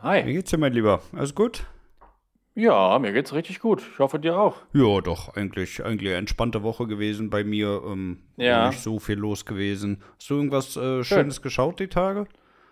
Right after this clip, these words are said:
Speaker 1: Nö, eigentlich relativ wenig, nur so die Filme, die ich immer gucke. Du weißt ja, Indie, Star Wars.
Speaker 2: Ja, ja, ja, ja.
Speaker 1: Ähm, Terrifier, war ein Witz. Nee, ich habe, äh, sonst nur noch geguckt, äh, meine derzeitige Serie House of the Dragon.
Speaker 2: Mhm.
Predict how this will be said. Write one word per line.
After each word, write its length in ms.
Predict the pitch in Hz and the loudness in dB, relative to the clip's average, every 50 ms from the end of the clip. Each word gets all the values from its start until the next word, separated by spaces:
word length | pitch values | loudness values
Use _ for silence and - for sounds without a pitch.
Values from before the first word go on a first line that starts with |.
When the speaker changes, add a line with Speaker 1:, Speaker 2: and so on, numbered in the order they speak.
| _ _ _ _ _ _ _ _ _ _ _ _ _ _ - | _ _ _ _ _ _ _ _ _ _ _ _ _ _ 2
Speaker 1:
Nö, 400 | 143 151 156 156 151 143 139 - | 4 6 8 8 8 6 4 2
eigentlich 380 | - 131 135 147 147 135 131 123 | 0 0 0 0 0 -4 -2 0
relativ 460 | 131 143 139 143 139 123 - - 113 | 0 0 0 -2 -4 -6 -6 -8 0
wenig, 560 | 113 123 131 143 151 160 160 151 139 - - | 2 4 4 4 2 0 -2 -4 -6 -8 -8
nur 360 | 127 127 131 135 135 131 131 123 | -4 -2 2 4 6 6 6 4
so 140 | 117 123 | 2 0
die 160 | 131 127 127 117 | -2 0 -2 -2
Filme, 300 | - - 135 131 131 120 | -2 -2 -2 0 0 -2
die 60 | 117 | -2
ich 120 | 104 - | -4 -4
immer 180 | - 127 131 131 | -2 0 0 0
gucke. 360 | - 131 131 131 131 127 123 | 0 -2 -2 0 2 2 2
Du 60 | 113 | 2
weißt 200 | 107 107 104 - | 2 0 -2 -2
ja, 80 | - 107 | -6 -6
Indie, 340 | - 110 104 110 110 107 101 | -6 -6 -6 -4 -4 -4 -6
Star 320 | - - 101 95 95 101 | -6 -6 -8 -4 -4 -2
Wars. 320 | 101 101 101 101 104 101 90 82 | -2 -2 -2 -2 -4 -4 -4 -6
Speaker 2:
Ja, 120 | 85 82 82 - - _ _ _ - - | -6 -8 -10 -12 -18 _ _ _ -18 -16
ja, 20 | 87 | -14
ja, 40 | 85 85 87 92 - _ - | -14 -14 -16 -18 -20 _ -2
ja. 340 | 143 131 127 123 123 120 120 | 2 4 4 6 6 4 4
Speaker 1:
Ähm, 200 | 117 117 113 110 - - - _ _ _ _ _ | 2 -2 -4 -6 -8 -14 -20 _ _ _ _ _
Terrifier, 680 | - 120 117 120 117 113 - 110 110 110 110 110 104 - - | 2 4 4 4 4 4 4 4 4 6 4 4 2 -2 -2
war 100 | - 95 | -2 -2
ein 100 | 95 98 | 0 2
Witz. 280 | 110 147 - - - - - - - - - - | 2 2 0 0 -12 -16 -20 -20 -20 -20 -12 0
Nee, 140 | - 135 160 | 2 4 6
ich 160 | 170 151 - | 6 4 4
habe, 160 | 175 180 175 170 | 2 4 6 6
äh, 640 | 165 165 160 156 151 135 131 135 135 135 131 131 127 | 6 6 6 6 2 0 -4 -4 -2 -2 0 0 0
sonst 480 | 117 127 135 147 143 - - - _ | 2 2 2 2 0 -8 -14 -20 _
nur 300 | 123 123 127 135 135 135 | -10 -8 -4 -2 -2 -2
noch 240 | 131 131 131 127 - | 0 0 -2 -4 -4
geguckt, 600 | - 123 - - 131 127 127 _ - - - - - 110 | -14 -14 -6 -6 -6 -6 -6 _ -20 -20 -20 -20 -14 -10
äh, 220 | 110 110 107 107 107 104 110 113 113 | -8 -8 -8 -8 -10 -14 -16 -16 -16
meine 220 | 113 113 110 107 104 | -16 -14 -12 -12 -12
derzeitige 880 | 101 - 107 110 107 - - 110 101 104 104 117 104 101 101 104 104 | -4 0 0 0 0 0 -4 -6 -6 -6 -10 -12 -12 -12 -12 -12 -14
Serie 560 | 98 - 104 110 113 107 104 104 104 101 101 - | -14 -8 -2 -2 -2 -2 -2 -4 -6 -6 -8 -6
House 240 | 104 107 110 110 | -2 -2 -2 -2
of 120 | 117 104 - | -4 -10 -8
the 120 | - 101 95 | -8 -8 -2
Dragon. 420 | - 123 147 165 180 190 202 226 | 2 4 4 4 4 0 -2 -2
Speaker 2:
Mhm. 440 | 247 113 104 98 98 101 120 143 | -2 -2 -2 -2 -2 -2 -2 -4